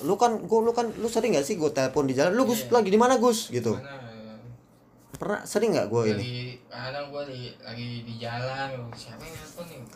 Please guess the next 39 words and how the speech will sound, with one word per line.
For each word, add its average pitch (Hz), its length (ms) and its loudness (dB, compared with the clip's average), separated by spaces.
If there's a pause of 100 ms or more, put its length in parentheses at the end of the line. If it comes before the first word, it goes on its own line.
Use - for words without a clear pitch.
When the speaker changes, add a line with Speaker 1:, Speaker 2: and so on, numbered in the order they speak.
(120)
Speaker 1:
Nggak, 190 180 2
seri-, - 240 0
sering 175 220 0
nggak 202 140 4
gua 180 140 2
nanya 147 260 2
kayak 131 200 -2
gitu 135 160 -2
lu? 143 120 -2 (120)
Speaker 2:
Sering, - 500 -8
Speaker 1:
Sering 143 240 0
Speaker 2:
makanya 120 80 4
Speaker 1:
kan? 110 100 6
Speaker 2:
gua - 160 -2
pakai - 220 -10
headset - 220 -12
tuh 240 200 -8
ya 135 200 -12
kayak - 240 -12
gitu. - 320 -12 (260)
Speaker 1:
Nah, 107 260 0 (520)
nah, 123 260 4 (180)
Speaker 2:
Ya, - 140 -14
Speaker 1:
lu 185 160 4
Speaker 2:
pas 117 160 2
Speaker 1:
kayaknya 139 400 4
Speaker 2:
nelfon. - 180 -6 (680)
Speaker 1:
nggak, 120 260 -2
nggak 117 180 -2
perlu 117 200 -2
pakai 107 260 -4
headset. 90 360 -4 (600)
Karena 113 380 0 (220)
gua 123 180 -2
tahu 123 300 4
posisi 110 340 0
lu, 117 180 0
ya 104 160 0
tetep 120 320 -2